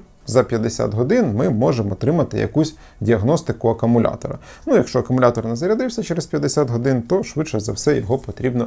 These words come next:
замінити. Але це не точно. І також, що стосується функції захисту, вказано, що коли зарядний пристрій під'єднано до мережі,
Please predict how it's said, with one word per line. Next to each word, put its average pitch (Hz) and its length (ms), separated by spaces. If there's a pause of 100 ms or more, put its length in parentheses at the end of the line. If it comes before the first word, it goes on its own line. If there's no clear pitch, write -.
замінити. 113 600
Але 151 260
це 131 320 (200)
не 120 160
точно. - 400 (420)
І 240 180
також, - 760
що - 220
стосується 135 600
функції 156 420
захисту, 202 460
вказано, 139 480
що - 160
коли 143 260
зарядний 110 420
пристрій 120 540 (320)
під'єднано 117 600
до 117 200
мережі, 185 580